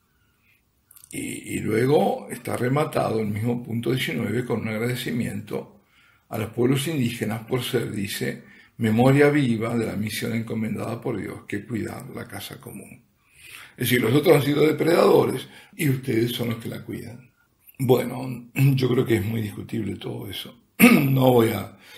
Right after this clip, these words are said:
<clears throat> entrar en polémica, simplemente a puntualizar, a resaltar lo que está dicho.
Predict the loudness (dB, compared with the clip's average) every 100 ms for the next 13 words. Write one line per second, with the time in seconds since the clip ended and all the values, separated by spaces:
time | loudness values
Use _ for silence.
0 | -20 -20 _ 4 6 8 4 2 2 2
1 | 2 2 2 2 0 -4 -4 -4 -2 -2
2 | 0 2 4 4 2 -4 -4 -4 -6 -6
3 | -4 -2 -4 -6 -6 -8 -8 -8 -4 -4
4 | -4 -6 -8 -6 -4 -4 -6 -10 -12 -12
5 | -12 -12